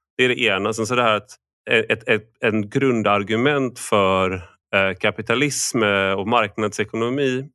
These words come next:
är att man säger att titta nu hur mycket rikare världen har blivit, eh, på grund av, eh, kapitalism och, eh, och hur mycket bättre det har blivit de senaste, liksom, decennierna.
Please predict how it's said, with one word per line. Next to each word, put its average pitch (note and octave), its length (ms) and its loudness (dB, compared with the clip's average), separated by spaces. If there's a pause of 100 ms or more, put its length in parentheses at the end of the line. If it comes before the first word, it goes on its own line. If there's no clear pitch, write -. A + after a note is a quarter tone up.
(140)
är G2+ 520 0
att A2 140 -10
man G2+ 120 -4
säger F#2+ 240 0
att - 220 -8
titta A#2+ 340 -4
nu G2 200 0
hur F#2+ 160 -8 (120)
mycket F#2+ 560 0 (580)
rikare D3 600 0
världen G2+ 340 0
har G2 80 -2
blivit, F#2 680 -2 (600)
eh, G2+ 160 2
på - 180 -12
grund F#2+ 360 0
av, F2+ 280 2 (300)
eh, F2+ 380 0
kapitalism - 560 -6 (120)
och, - 200 -6 (920)
eh, F#2 140 0
och G2 200 -4
hur A2 80 -2
mycket A2+ 320 -2
bättre - 360 -2
det D3+ 100 0
har D3 80 2
blivit G#2+ 400 -2
de G2 120 -6
senaste, F2+ 800 -2 (260)
liksom, F2+ 360 -2 (440)
decennierna. G2 680 -2